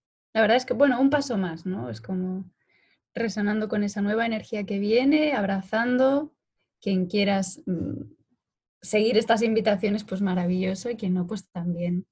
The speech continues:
maravilloso. <laughs> Pero sí, sí.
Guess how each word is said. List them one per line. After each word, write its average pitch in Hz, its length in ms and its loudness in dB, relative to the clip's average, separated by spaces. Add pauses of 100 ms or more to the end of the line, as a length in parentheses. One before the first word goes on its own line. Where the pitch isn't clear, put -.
(120)
maravilloso. 180 640 -6 (100)
<laughs> 196 640 0 (840)
Pero 190 160 -6
sí, 202 200 -4
sí. 196 360 -6